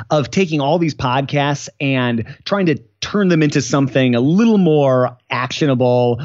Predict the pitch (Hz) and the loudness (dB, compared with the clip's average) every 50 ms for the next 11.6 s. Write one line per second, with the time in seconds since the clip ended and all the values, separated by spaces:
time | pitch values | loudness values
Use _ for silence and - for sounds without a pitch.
0 | - - 117 117 117 117 117 117 131 143 214 220 254 - 165 131 - - _ - | -8 -6 -4 -2 0 0 0 -2 -4 -4 -6 -8 -10 -8 -10 -10 -10 -12 _ -6
1 | - 156 220 220 127 123 120 - 165 160 147 139 120 - - - - - 214 180 | -2 0 0 2 2 0 0 0 0 0 2 0 0 -2 -6 -12 -6 -4 -4 -4
2 | - - - - - 175 135 127 143 175 247 254 - 196 196 180 - 160 135 - | -4 -8 -20 -14 -10 -8 -4 -2 0 2 2 2 2 0 0 0 0 -2 -2 0
3 | 139 135 135 - 143 123 120 120 123 127 123 127 - 175 196 214 214 185 156 127 | 0 0 0 0 0 0 0 -2 -4 -6 -8 -6 -2 0 0 2 2 2 2 2
4 | 151 139 - 135 139 131 120 117 139 135 120 120 117 123 104 104 120 120 113 110 | 0 0 0 0 0 0 -2 0 -2 -2 0 0 0 -2 -2 0 0 0 0 0
5 | 120 131 127 139 131 117 107 - - - - - - 233 196 170 180 156 143 135 | 0 -2 0 0 0 -2 -2 -4 -10 -18 -8 -2 0 0 2 2 2 2 2 0
6 | 127 - - - - - - - 143 120 120 113 127 143 131 107 - - - - | 0 -2 -6 -16 -18 -8 -4 -2 -2 -2 -2 -2 -2 0 0 -2 -4 -6 -6 -6
7 | 117 - 120 117 110 - 107 101 98 98 95 104 - - 180 165 160 - - - | -4 -2 0 -2 -2 0 -2 -2 -2 -2 -4 -6 -6 -4 -2 -2 -2 -4 -6 -12
8 | - - - _ - 214 247 233 214 208 208 190 185 175 147 - - - 175 196 | -20 -20 -10 _ -2 -2 -2 0 0 0 0 0 0 -2 -2 -6 -6 -4 -2 0
9 | 208 226 214 180 202 170 165 - - - - 226 233 214 170 - - 208 269 294 | 0 0 0 0 -2 -2 -4 -6 -8 -6 -2 -2 0 0 -2 -2 -4 -4 -2 -2
10 | 294 294 277 285 285 247 240 180 180 254 262 - 254 247 240 214 170 202 233 220 | 0 0 0 0 0 0 0 0 0 -2 -2 -4 -4 -4 -4 -4 -2 -2 -2 -2
11 | 208 - - 226 226 214 214 208 208 214 220 | -2 -2 -2 0 0 0 0 2 2 0 0